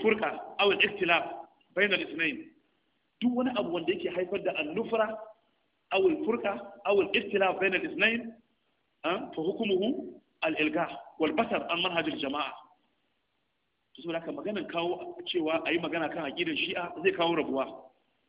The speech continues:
Maganan cewa a yi raddi ga ƴan ƙalaƙato zai kawo rabuwa. Maganan wai a yi raddi ga sufaye zai kawo rabuwa. Maganan wai a yi raddi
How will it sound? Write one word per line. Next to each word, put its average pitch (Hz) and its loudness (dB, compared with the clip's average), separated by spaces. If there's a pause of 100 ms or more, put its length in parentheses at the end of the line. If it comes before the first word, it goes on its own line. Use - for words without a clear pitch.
(1200)
Maganan 170 0
cewa 175 4
a 156 2
yi 165 4
raddi 185 2
ga 160 2
ƴan 165 0
ƙalaƙato 180 2
zai 180 4
kawo 165 2
rabuwa. 131 -2 (840)
Maganan 175 0
wai 180 4
a 160 2
yi 165 4
raddi 180 2
ga 156 2
sufaye 170 4
zai 175 6
kawo 165 2
rabuwa. 127 -2 (1080)
Maganan 185 0
wai 190 4
a 165 0
yi 170 2
raddi 185 -2